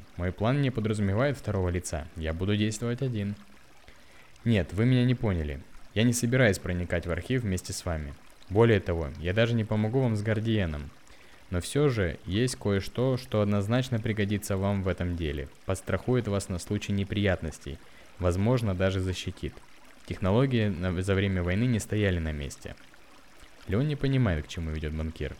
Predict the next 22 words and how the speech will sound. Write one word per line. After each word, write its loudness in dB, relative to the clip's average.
но -2
соглашается -2
дождаться 0
начала -2
операции -2
до 2
его 2
возвращения 0
из -2
Брюсселя, -4
куда 0
месье -2
Кайкуле 0
немедленно 0
направился -2
после -4
расставания -2
на -2
автобусной -4
станции -8
в -6
Лилле. -6